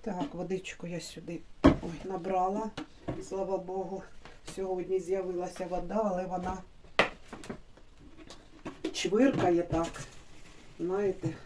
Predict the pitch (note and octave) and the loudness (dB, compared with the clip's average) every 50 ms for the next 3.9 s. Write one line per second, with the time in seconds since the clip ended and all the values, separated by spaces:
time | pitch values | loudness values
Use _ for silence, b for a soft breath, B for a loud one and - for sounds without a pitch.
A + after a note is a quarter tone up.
0 | - - - - - - - - - - - - - - - - - - - - | -14 -16 -16 -14 -16 -16 -16 -16 -18 -18 -18 -16 -18 -18 -18 -18 -18 -16 -12 -8
1 | D#3 F3 D#3+ E3+ E3 - - F3 F3 E3 D#3+ E3 F3 E3+ F#3 G3 G#3 - - F3+ | -6 -4 -4 -4 -6 -6 -4 -2 -2 0 0 0 0 0 0 -2 -2 0 0 0
2 | E3+ F3 E3+ - F#3 E3+ E3+ E3+ D#3+ F3+ F#3 - - - - D#3+ - - F3 E3 | 2 2 2 2 2 2 4 4 4 4 4 4 4 2 2 -2 -2 -2 -2 -2
3 | - D#3 D#3 D#3+ D#3 D#3 D#4 G3 G3+ G3+ - - - - D#3+ D#3+ D3+ | 0 0 0 2 0 2 2 2 0 0 0 -4 -2 0 2 2 0